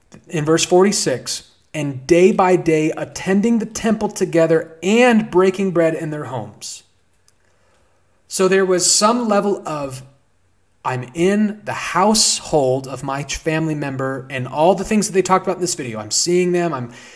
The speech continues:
I'm getting closer to them. I'm seeing fathers at work. I'm seeing moms at work. I, I, yeah, you grow so close. So yes, get in each other's homes.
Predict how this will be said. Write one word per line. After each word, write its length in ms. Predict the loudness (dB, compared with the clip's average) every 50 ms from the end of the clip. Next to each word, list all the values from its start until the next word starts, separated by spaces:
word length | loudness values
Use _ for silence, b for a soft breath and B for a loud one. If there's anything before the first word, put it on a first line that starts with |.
| B B B
I'm 120 | -10 -8
getting 200 | -6 -6 -6 -6
closer 340 | -2 2 2 2 4 2 -2
to 60 | -4
them. 220 | -4 -6 -6 -4 -6
I'm 120 | -4 -2
seeing 320 | -2 0 2 2 2 2 2
fathers 440 | 0 0 2 2 2 0 -2 -4
at 120 | -6 -6 -6
work. 300 | -6 -4 -4 -4 -4 -6
I'm 140 | -6 -2 0
seeing 400 | 0 2 2 2 0 0 -2 -2
moms 400 | 0 0 0 0 0 -2 -4 -8
at 140 | -8 -8
work. 280 | -8 -8 -8 -8 -8 -10
I, 140 | -14 -14 -12 -10
I, 180 | -10 -10 -10 -10
yeah, 280 | -2 0 2 4 4 4
you 180 | 2 0 -2 0
grow 220 | 4 4 4 4
so 180 | 4 2 0 0
close. 340 | 2 2 2 2 2 2
So 120 | 2 0 0
yes, 460 | 2 4 4 4 4 2 0 -4 -6 B B B B B _ 0
get 200 | 2 2 2 4
in 120 | 4 4
each 180 | 4 4 4 2
other's 200 | 2 2 0 0
homes. 420 | -2 -2 -4 -4 -6 -8 -12 b